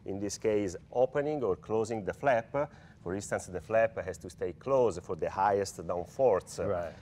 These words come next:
Speaker 1: when you are braking, uh, because you need the highest stability, or when you are turning, uh, because, uh, you need to have, uh, the, the precision in the steering, uh, of
Speaker 2: Right.
Speaker 1: the car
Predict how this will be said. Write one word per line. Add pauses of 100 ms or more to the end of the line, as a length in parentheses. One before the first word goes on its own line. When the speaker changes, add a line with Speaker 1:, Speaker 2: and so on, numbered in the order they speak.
(120)
Speaker 1:
when (100)
you
are
braking,
uh,
because
you
need
the
highest
stability, (200)
or
when
you
are
turning,
uh,
because,
uh, (760)
you
need
to
have,
uh, (400)
the,
the
precision
in
the
steering,
uh,
of
Speaker 2:
Right.
Speaker 1:
the
car